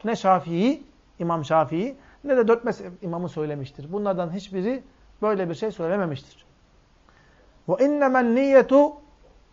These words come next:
mahalluhal kalbu bittifakihim." Onların ittifakıyla niyetin yeri neresidir? Kalptir. "İlla ennel, illa enne ba'dal mutaakhirin."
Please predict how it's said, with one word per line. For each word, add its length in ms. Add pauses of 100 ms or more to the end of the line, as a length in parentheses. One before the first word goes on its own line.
(480)
mahalluhal 680
kalbu 420
bittifakihim." 840
Onların 340
ittifakıyla 840
niyetin 640 (1000)
yeri 320 (640)
neresidir? 560 (760)
Kalptir. 760 (1080)
"İlla 460
ennel, 440 (100)
illa 440
enne 260
ba'dal 420
mutaakhirin." 1160